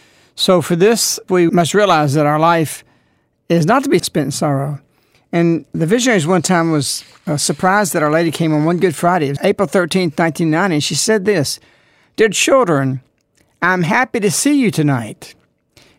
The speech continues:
And they didn't expect this. What's happy? It's Good Friday. If anybody knows that day and the passion of that day, it's not what they expected from the, Our Lady.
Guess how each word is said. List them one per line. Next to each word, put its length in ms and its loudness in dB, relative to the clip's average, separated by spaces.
And 160 0
they 80 2
didn't 160 0
expect 400 -4
this. 420 -6
What's 280 -6
happy? 280 -4
It's 100 -8
Good 160 -2
Friday. 460 -4
If 140 -4
anybody 400 2
knows 420 2
that 400 0
day 280 4
and 100 0
the 60 -2
passion 440 0
of 120 0
that 180 0
day, 380 -2
it's 220 -6
not 140 2
what 340 -4
they 100 0
expected 520 -4
from 180 -2
the, 120 -2
Our 100 -2
Lady. 360 -2